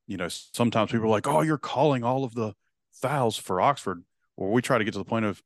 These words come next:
we don't keep up. It doesn't matter what the foul count is. It is what it is.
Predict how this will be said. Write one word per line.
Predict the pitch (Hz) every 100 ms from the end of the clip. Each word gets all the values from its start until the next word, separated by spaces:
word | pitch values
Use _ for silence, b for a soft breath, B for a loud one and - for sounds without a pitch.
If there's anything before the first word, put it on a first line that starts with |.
| _
we | 127
don't | 185 -
keep | 151 -
up. | 120
It |
doesn't | 120 185 80
matter | 82 92 113 85 80 _ _ _ _ _
what | 95 98
the | -
foul | - 98 104 95
count | 113 92 -
is. | 107 85
It | 101 -
is | 120 120 113 95 - _ _ _ _
what | 98 107
it | 87
is. | 104 90 80 80 -